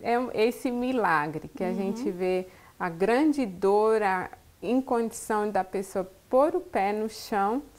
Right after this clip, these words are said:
Speaker 2: Sim.
Speaker 1: E de manhã ela praticamente estará
Speaker 2: Sim.
Speaker 1: andando.
Speaker 2: Uhum.
Speaker 1: Uhum.
Speaker 2: Interessante.
Speaker 1: Também temos, é, usado muito com ferroadas de insetos, de abelhas, em caso de alergia,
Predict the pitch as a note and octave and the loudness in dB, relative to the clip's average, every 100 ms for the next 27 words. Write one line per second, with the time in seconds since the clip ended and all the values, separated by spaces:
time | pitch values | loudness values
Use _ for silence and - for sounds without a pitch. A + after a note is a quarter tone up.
0 | - A3+ G#3+ - A#3 G#3+ A3 C4 F#4+ E4+ | -14 -14 -14 -8 -6 -4 -2 0 2 2
1 | B3+ B3+ C#4+ C#4 C4 B3+ C4 B3+ - C4+ | 2 2 2 2 0 -2 -2 -4 -4 -6
2 | A#3 A3+ A#3 - - B3 A#3+ A#3+ A#3+ F#3+ | -4 -4 -8 -10 -6 -4 -2 -2 -2 -4
3 | D#3 D#3+ D#3+ A3+ A#3 A3+ G#3 F3+ F#3+ G3 | -6 -8 -10 -10 -8 -8 -8 -8 -8 -12
4 | - - G#3+ G#3+ A#3+ A3+ - G#3 G3+ G3 | -18 -20 -18 -18 -20 -20 -20 -12 -6 -2
5 | G#3 A3 A3+ A3 G#3 G#3 G3+ - - - | -2 -2 -2 -2 0 -2 -2 -6 -12 -10
6 | - F3+ E3+ D#3+ C#3+ - - _ _ A3 | -2 0 0 0 -4 -10 -16 _ _ -2
7 | G#3+ G3 G#3 G3+ A3+ G#3 G3+ G#3 B3 B3+ | -2 0 2 2 0 -4 -4 -2 -2 -2
8 | A#3 G3 - F#3+ F#3 - F#3+ G3+ A3 F#3 | -6 -8 -6 -6 -6 -4 -2 0 0 2
9 | G3+ A3+ G#3+ F#3+ G3 G3+ G#3 - A3+ G#3+ | -2 -2 -4 -2 -2 -2 -6 -2 0 2
10 | G3+ - G3 F#3 F#3+ G3 G3 G3 G3+ G3 | 0 -4 -6 -2 0 0 0 0 0 0
11 | F#3 F3+ - - E3+ - D#3+ E3 F3+ F3 | -4 -8 -10 -10 -8 -4 -4 -4 -8 -6
12 | E3+ E3+ G3 G#3+ G3 G3+ G#3 G3 | -4 -2 -2 -2 -4 -2 0 0